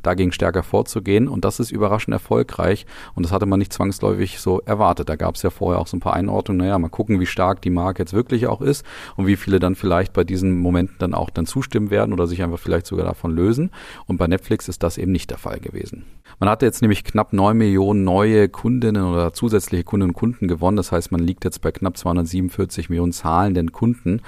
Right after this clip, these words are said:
Und selber hatte Netflix übrigens nur mit sechs Millionen Kundinnen und Kunden gerechnet. Also in dem Zuge da deutlicher Zuwachs nochmal. Und auch der Umsatz ist dadurch nochmal gestiegen. Im Vergleich zum Vorjahresquartal waren's knapp acht Prozent mehr. Und auch der Gewinn ist nochmal gestiegen im Vergleich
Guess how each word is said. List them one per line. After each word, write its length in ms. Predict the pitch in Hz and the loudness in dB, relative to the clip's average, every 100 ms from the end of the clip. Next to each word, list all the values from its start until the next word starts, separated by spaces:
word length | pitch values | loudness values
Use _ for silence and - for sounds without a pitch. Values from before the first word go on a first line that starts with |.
| - - - - | -14 -18 -12 -6
Und 80 | 85 | 2
selber 340 | 87 117 104 | 6 6 4
hatte 220 | 92 - | 0 0
Netflix 400 | 92 - 101 92 | -2 0 -4 -2
übrigens 320 | 90 92 87 | 0 0 0
nur 100 | 92 | 0
mit 120 | 92 85 | 0 0
sechs 220 | 90 - | -2 0
Millionen 280 | 82 76 76 | -2 -2 -4
Kundinnen 280 | 90 82 | -2 -2
und 40 | 82 | -4
Kunden 340 | - 82 - | -6 -6 -4
gerechnet. 400 | 82 76 - - | -2 -4 -4 -8
Also 100 | 78 | -4
in 60 | 80 | -2
dem 160 | 82 | -2
Zuge 240 | 80 85 82 | -4 -4 -4
da 300 | 78 78 80 - - | -2 -2 -4 -8 0
deutlicher 420 | 95 85 85 95 | 2 4 4 2
Zuwachs 400 | - 85 69 - | 2 -2 -2 -2
nochmal. 320 | - - - - - | -8 -8 -10 -12 -2
Und 80 | 107 | 0
auch 100 | 110 | 2
der 140 | - | 2
Umsatz 320 | 127 160 151 - | 2 4 2 0
ist 160 | - | 0
dadurch 240 | 123 127 117 | 2 2 2
nochmal 300 | 120 120 107 | 0 0 0
gestiegen. 460 | 107 - 113 127 | -4 -2 0 2
Im 100 | 107 | 0
Vergleich 260 | 104 92 92 | 2 0 0
zum 120 | 95 | -2
Vorjahresquartal 720 | - 92 92 - 92 - 90 | 0 2 2 0 -4 0 0
waren's 300 | 87 87 - | 2 2 0
knapp 220 | - 87 - | -4 -4 -2
acht 200 | - - | -6 -4
Prozent 440 | 82 - 76 - | -6 -4 -4 -2
mehr. 300 | 82 95 110 - - - | 0 2 0 -4 -16 -4
Und 100 | 101 | -2
auch 140 | 110 | 0
der 120 | - 110 | 0 0
Gewinn 340 | 104 104 123 | 2 4 4
ist 160 | 90 - | 2 0
nochmal 360 | 82 95 90 | -2 0 0
gestiegen 380 | 90 - - 78 | 0 -4 -4 -2
im 80 | 85 | -2
Vergleich 520 | - 80 78 78 - | -2 -4 -2 -4 -6